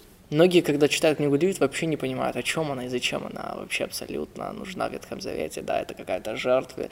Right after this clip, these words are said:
система жертвоприношений, система чистого, нечистого, святого, грешного. Зачем все это нужно? А это все как раз о приближении к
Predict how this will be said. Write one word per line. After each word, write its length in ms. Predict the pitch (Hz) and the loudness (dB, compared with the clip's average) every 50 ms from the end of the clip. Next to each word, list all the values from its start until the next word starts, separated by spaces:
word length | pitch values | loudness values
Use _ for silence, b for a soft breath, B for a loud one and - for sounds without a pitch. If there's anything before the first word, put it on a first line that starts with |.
| B B B | B B B
система 340 | - - - - 127 127 135 | -8 -4 -2 -2 -2 -2 -2
жертвоприношений, 1120 | - 139 135 - - - - - - 92 - - - - 73 73 76 73 - - - - - - - - | -4 -4 -4 -6 -8 -8 -8 -10 -10 -8 -6 -6 -4 -4 -2 -2 -2 -4 -4 -6 -6 -8 -8 -10 -8 -4
система 440 | - - 135 123 - 135 127 127 123 | -4 -2 -2 -2 -2 -2 -2 -2 -2
чистого, 600 | 127 - - - 131 135 - - - 151 135 135 | 0 2 2 2 2 2 -2 -2 -4 -4 -4 -4
нечистого, 1000 | 127 127 131 131 123 127 - - - 139 135 - - - 139 123 120 120 120 120 - - - | -4 -4 -4 -6 -4 -2 -2 0 0 0 -2 -4 -6 -6 -4 -2 0 0 0 -2 -6 -14 -10
святого, 720 | - - - - 127 123 - - 135 131 139 135 123 117 | -8 -8 -4 -2 -4 -4 -2 -2 0 0 0 0 -2 -4
грешного. 580 | - - 120 123 135 143 - - - - 113 113 | -4 -2 0 0 2 0 0 -4 -4 -8 -8 -8
Зачем 300 | 120 120 - - 151 151 | -6 -4 -4 -4 -4 -6
все 160 | - - 175 | -8 -8 -8
это 100 | - 165 | -8 -10
нужно? 300 | 160 - - - - - - B B B B B B B B B - | -10 -10 -12 -14 -14 -16 -18 B B B B B B B B B -2
А 120 | 120 131 | 2 2
это 160 | 143 175 - 196 | 2 2 0 -2
все 180 | 196 - 185 - | -4 -4 -4 -4
как 180 | - - - | -8 -8 -6
раз 180 | 165 170 180 - | -4 -4 -4 -4
о 20 | 165 | -6
приближении 560 | - 160 151 156 151 151 156 160 160 160 | -6 -6 -4 -2 -2 -2 -2 -4 -6 -8
к 40 | 147 | -8